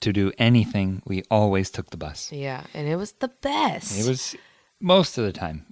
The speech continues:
Speaker 2: Yeah,
Speaker 1: It was, it
Speaker 2: well,
Speaker 1: was
Speaker 2: right.
Speaker 1: great. If you had heavy things to carry, it wasn't very easy.
Speaker 2: Yeah. But overall, I really, I think that was my favorite part about living in Korea, was having that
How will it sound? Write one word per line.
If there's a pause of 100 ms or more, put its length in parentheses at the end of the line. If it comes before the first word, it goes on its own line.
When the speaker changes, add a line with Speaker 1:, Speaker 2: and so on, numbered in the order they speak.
Speaker 2:
Yeah,
Speaker 1:
It
was,
it
Speaker 2:
well,
Speaker 1:
was
Speaker 2:
right.
Speaker 1:
great. (200)
If
you
had
heavy
things
to
carry, (400)
it
wasn't
very
easy.
Speaker 2:
Yeah. (380)
But
overall,
I
really,
I
think
that
was
my
favorite
part
about
living
in
Korea,
was
having (480)
that